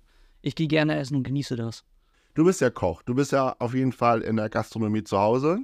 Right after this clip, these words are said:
Speaker 1: Ja.
Speaker 2: Du bist jetzt wo?
Speaker 1: In Zeven bin ich. In einer öffentlichen Kantine und Catering, sprich Partyservice. Ähm, Osterkoch heißt der Laden. Da bin ich, äh,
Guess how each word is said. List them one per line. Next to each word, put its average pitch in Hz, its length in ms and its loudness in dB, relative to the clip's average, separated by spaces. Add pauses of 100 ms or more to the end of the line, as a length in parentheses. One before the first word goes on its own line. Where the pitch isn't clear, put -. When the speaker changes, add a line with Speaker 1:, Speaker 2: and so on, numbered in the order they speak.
(300)
Speaker 1:
Ja. 127 140 -10 (240)
Speaker 2:
Du 127 160 2
bist 151 240 2
jetzt 127 260 2
wo? 180 380 2 (140)
Speaker 1:
In 127 120 -6
Zeven 135 400 -2
bin 120 160 -2
ich. 147 300 -10 (480)
In 131 100 -8
einer 127 220 -2
öffentlichen 156 400 -2
Kantine 151 500 -2
und 135 120 -2
Catering, 135 640 -2 (160)
sprich - 260 -8
Partyservice. 131 920 -2 (720)
Ähm, 123 800 -2 (280)
Osterkoch 139 460 -4
heißt 123 180 -6
der 123 80 -2
Laden. 117 380 -2 (680)
Da 127 80 -2
bin 123 180 2
ich, 123 240 -2
äh, 117 520 -2